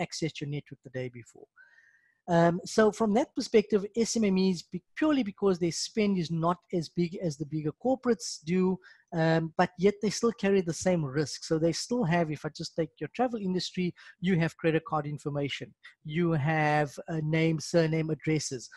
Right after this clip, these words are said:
you have a lot of personal information which is valuable to the hacker out there. So, um,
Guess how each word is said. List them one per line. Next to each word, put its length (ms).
you 80
have 240
a 40
lot 320
of 140
personal 340
information 680
which 180
is 80
valuable 680
to 180
the 100
hacker 280
out 220
there. 120
So, 400
um, 320